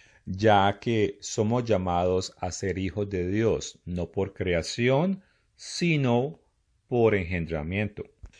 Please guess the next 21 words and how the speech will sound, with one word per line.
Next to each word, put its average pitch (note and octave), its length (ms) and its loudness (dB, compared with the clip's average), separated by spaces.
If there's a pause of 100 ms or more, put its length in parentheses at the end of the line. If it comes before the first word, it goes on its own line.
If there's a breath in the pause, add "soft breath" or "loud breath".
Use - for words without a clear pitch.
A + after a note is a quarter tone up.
(120)
Y A#2+ 320 2
eso A2+ 320 4
es A2 80 0
lo A2+ 160 -2
que F#2+ 140 -4
está E2 260 -4
sucediendo D#2 640 -6
con D#2 200 -8
los C#2 180 -10
que D2+ 120 -10
Dios D2 200 -8
está D#2 220 -12
llamando C#2+ 340 -8
en C#2 60 -8
este D2 220 -12
momento. D#2 600 -6
Él D2+ 140 -8
los E2+ 160 -6
está E2+ 260 -6
engendrando E2 800 -4
espiritualmente, F2+ 1160 -4